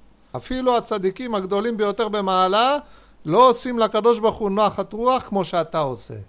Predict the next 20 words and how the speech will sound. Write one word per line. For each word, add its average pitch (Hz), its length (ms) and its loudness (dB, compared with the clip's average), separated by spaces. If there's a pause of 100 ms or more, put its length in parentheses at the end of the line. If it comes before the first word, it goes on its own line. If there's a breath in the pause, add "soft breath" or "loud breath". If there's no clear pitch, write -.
(1500 soft breath)
אז 113 180 -10
נכון 226 360 0
שיש 226 360 4
עניין 202 520 2
לפאר 165 460 2
את 185 120 0
הצדיק, 156 640 0
לרומם 147 520 0
אותו. 156 420 0
כשאנחנו 156 360 -4
מפרסמים 190 600 -4
את 196 120 -6
רבנו 196 380 -2
הקדוש, 196 380 -4
אנחנו 190 260 -8
בעצם 196 260 -6
מפרסמים 208 500 -8
את 208 80 -10
השם 262 340 -6
יתברך. 170 580 2